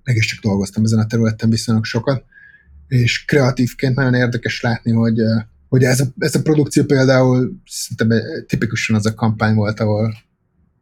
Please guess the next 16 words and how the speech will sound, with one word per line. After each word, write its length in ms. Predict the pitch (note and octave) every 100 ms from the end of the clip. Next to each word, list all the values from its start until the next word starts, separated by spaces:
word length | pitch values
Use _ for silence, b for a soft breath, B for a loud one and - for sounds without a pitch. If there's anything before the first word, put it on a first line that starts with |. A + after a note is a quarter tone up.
| _ A3 C3+ A#2+
gyakorlatilag, 840 | A2+ - A2 A2 A2+ G#2+ G#2 - _ -
ö, 180 | G#2+ G2 G2
irreleváns 580 | B2 A2+ G#2 G2+ A2 A2
volt, 200 | A2 A2
hogy 80 | G#2+
mi 100 | A2
az 160 | G#2+
üzenet, 360 | A2 A2 G#2+ -
mert 140 | A#2 A#2+
annyira 200 | A#2+ A2+
jól 180 | A2+
néz 220 | A2+ A2 A2
ki 140 | A#2+
a 60 | G#2
dolog, 320 | A2 G#2+ A2
hogy 140 | A2+